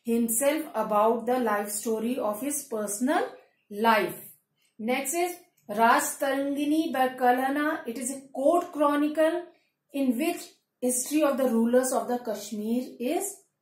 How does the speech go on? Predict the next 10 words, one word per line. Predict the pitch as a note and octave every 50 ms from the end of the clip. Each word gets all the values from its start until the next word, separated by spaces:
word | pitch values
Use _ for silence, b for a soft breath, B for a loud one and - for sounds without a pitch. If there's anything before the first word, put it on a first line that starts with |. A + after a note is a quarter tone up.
| _ _ _ -
described | A3 G#3+ - - - A#3 G#3+ G#3 A3+ B3 -
or | - C#4 A#3
written | G#3 G3 G3 G3+ G3 F#3+
about. | F3+ F3 E3+ D#3+ D#3 D#3 - A#3+
Next | G#3 A3+ B3 B3 - D4+
is | D#4+ D#4+ - - b b b b b _ _ _ -
Abul | B3+ C4+ - F4 F4+ F4+ F4+
Fazl | F4 - - - - C#4+ C#4+ D#4 D#4 - - G#3+ - - - _
Akbar | B3 A#3+ A#3+ - A#3 C4+ C#4 C4
Nama. | B3+ A#3 A3+ A3 G#3+ G#3 G#3 G#3 G3 F#3 - -